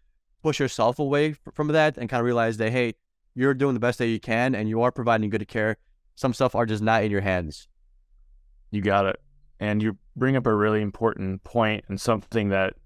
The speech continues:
Speaker 2: is arguably one of the hardest parts about nursing, and that's the emotional toll that it can take. I think that individuals that are empathetic, like empaths, do struggle with that more. And I think there's kind of a continuum of, like,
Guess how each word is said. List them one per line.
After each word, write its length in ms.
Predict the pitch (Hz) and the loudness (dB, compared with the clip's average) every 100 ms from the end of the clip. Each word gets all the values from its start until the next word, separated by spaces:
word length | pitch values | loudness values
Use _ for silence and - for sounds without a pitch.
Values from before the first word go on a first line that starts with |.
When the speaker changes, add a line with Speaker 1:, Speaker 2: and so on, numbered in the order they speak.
| _ _ | _ _
Speaker 2:
is 380 | 110 107 98 95 | -2 0 0 0
arguably 500 | 107 113 110 107 101 | 2 4 4 2 0
one 160 | 101 101 | 0 -2
of 80 | |
the 60 | 98 | -2
hardest 340 | 95 98 92 | 0 -2 -2
parts 240 | - 95 - | -4 -4 -2
about 320 | 95 95 - | 0 0 -2
nursing, 440 | 101 - 120 131 - - - _ - | -6 -2 -2 -4 -8 -20 -20 _ -6
and 160 | 101 | 0
that's 480 | 104 101 101 - - - | 2 2 0 -4 -12 -2
the 120 | 110 | 0
emotional 480 | 101 101 - 107 90 | 2 0 0 -2 -2
toll 240 | - 98 | 0 0
that 160 | 90 - | 0 -4
it 60 | |
can 160 | - 92 | -8 -10
take. 400 | - 92 - - - - _ _ - | -6 -8 -8 -16 -20 -20 _ _ -6
I 100 | 110 | -4
think 300 | - 143 123 | 0 0 2
that 160 | 120 | 0
individuals 500 | 120 120 113 120 104 | 2 0 4 2 2
that 140 | 107 101 | 0 0
are 320 | 98 95 - | 0 -2 -4
empathetic, 640 | 113 110 - 104 117 127 | -6 -6 -2 2 2 0
like 140 | 107 - | -4 -6
empaths, 840 | 101 110 110 117 - - - - _ _ _ - | -6 -2 0 0 -2 -12 -14 -20 _ _ _ -4
do 120 | 110 | -4
struggle 380 | - 117 110 104 | 0 0 2 -2
with 140 | - | 0
that 180 | 107 104 | 0 0
more. 480 | 101 101 113 131 - - _ _ _ - | -2 0 0 0 -6 -20 _ _ _ -6
And 180 | 107 104 | -2 -2
I 60 | |
think 260 | 101 113 95 | -2 -2 0
there's 460 | 110 101 95 - - | 0 2 0 -4 -4
kind 240 | 127 127 | -2 0
of 80 | 104 | -2
a 40 | |
continuum 680 | - 101 - 123 110 101 101 | -6 -8 -4 0 0 0 0
of, 100 | 92 | 0
like, 240 | 98 92 | 0 0